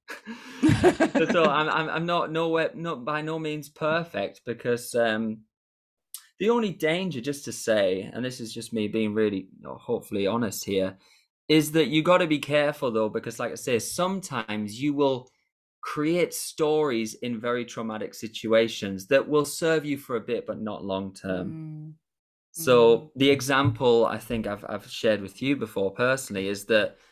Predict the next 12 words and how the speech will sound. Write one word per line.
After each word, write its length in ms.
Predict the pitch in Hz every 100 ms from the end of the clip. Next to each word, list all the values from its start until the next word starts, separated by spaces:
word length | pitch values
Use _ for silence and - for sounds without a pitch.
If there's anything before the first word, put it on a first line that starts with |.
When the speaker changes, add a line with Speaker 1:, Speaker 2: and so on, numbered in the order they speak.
| _ _ _ _ -
Speaker 1:
um, 280 | 101 101 90
I 80 | 98
feel 200 | - 131
like 160 | 113 113
it's 120 | -
like 160 | 107
a 40 | 104
pendulum 580 | - 123 120 113 104 98
for 100 | 104
those 200 | 107 104
who 60 |
are 20 | 104